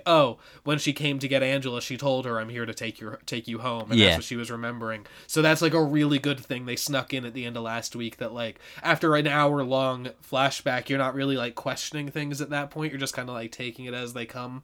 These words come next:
Speaker 1: by the end of that episode. And this week is like, "Ah, here's a, a little reveal."
Speaker 2: Yep. That's nice. This was a good episode.
Speaker 1: Yeah, I, I, th-,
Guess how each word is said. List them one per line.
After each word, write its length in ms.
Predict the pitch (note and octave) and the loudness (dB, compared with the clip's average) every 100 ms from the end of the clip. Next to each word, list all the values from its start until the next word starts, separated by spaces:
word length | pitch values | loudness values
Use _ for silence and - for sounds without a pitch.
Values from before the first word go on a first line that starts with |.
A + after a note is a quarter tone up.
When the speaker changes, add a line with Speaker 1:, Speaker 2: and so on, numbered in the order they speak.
| - - | -18 -10
Speaker 1:
by 100 | B2+ | -4
the 120 | C3+ | -2
end 100 | C3+ | -2
of 60 | C#3 | 0
that 180 | C3+ C3+ | 2 0
episode. 540 | C#3 D3 D3+ C#3+ C#3 - - A#2+ | -2 -4 -2 -2 -4 -8 -14 -6
And 100 | C3 | -4
this 220 | B2 B2 | -4 -4
week 160 | A#2 | -4
is 100 | C3 | -4
like, 220 | B2 B2 E3 | -4 0 4
"Ah, 260 | F#3 F3+ - | 6 4 -2
here's 240 | D3+ C#3 C#3+ | -4 -4 -2
a, 160 | C#3 - | -2 -2
a 80 | |
little 240 | C3+ C#3+ C#3+ | -2 -2 -2
reveal." 400 | C#3+ D3 C3+ - _ _ - B2 | 0 0 0 -4 _ _ -12 2
Speaker 2:
Yep. 280 | B2+ B2+ - - - - - - - | 4 4 0 -20 -20 -20 -20 -10 -2
That's 240 | E3 - | 0 4
nice. 320 | A2 A2 - - _ _ _ _ _ _ _ _ _ | 4 4 -2 -10 _ _ _ _ _ _ _ _ _
This 140 | C3+ | -4
was 100 | E3+ | 0
a 40 | D3+ | 4
good 120 | A#2 | 6
episode. 400 | F#2+ - F2+ F2+ - - - _ _ - _ | 4 2 0 0 -4 -18 -20 _ _ -20 _
Speaker 1:
Yeah, 180 | E3 C3+ | 2 4
I, 220 | D#3 E3+ | 8 8
I, 20 | |
th-, 300 | F3+ F#3 F#3+ | 8 6 4